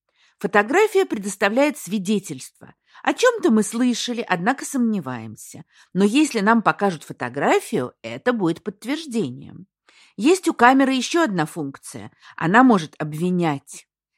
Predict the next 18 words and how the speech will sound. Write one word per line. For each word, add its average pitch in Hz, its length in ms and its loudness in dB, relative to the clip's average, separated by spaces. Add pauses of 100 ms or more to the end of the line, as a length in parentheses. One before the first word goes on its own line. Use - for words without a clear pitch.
С - 100 -16
тех - 260 -2
пор, 381 200 4
как - 240 -6
парижская 233 540 -2
полиция 208 760 -4
стала 208 420 0
снимать 190 480 -4
расправу 175 480 -2
с - 100 -12
коммунарами 185 840 -4 (320)
в 175 120 0
июне 185 340 2
тысяча 160 320 -8
восемьсот 160 460 -8
семьдесят 160 320 -6
первого 160 320 -4
года, 147 480 -8